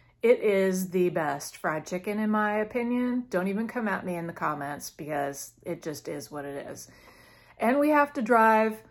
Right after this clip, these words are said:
about forty minutes to get to the closest Popeyes.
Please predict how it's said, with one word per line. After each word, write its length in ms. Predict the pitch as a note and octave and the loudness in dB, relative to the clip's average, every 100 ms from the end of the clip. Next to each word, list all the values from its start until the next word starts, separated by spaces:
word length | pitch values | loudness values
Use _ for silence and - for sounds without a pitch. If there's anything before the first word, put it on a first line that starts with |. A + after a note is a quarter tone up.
| _ _ | _ _
about 440 | - D#3+ G#3 G#3+ - | -4 2 4 4 4
forty 260 | B3+ B3 | 4 6
minutes 400 | A3+ G#3 G#3 A3 - | 4 4 2 -4 -6
to 80 | F#3+ | 0
get 180 | G3+ - | 0 0
to 80 | |
the 80 | G3+ | -6
closest 440 | G3+ G3+ F#3 - - | -2 0 0 -4 -4
Popeyes. 800 | F#3+ F#3 F#3 E3 E3+ A3 - | -2 0 0 2 2 0 -4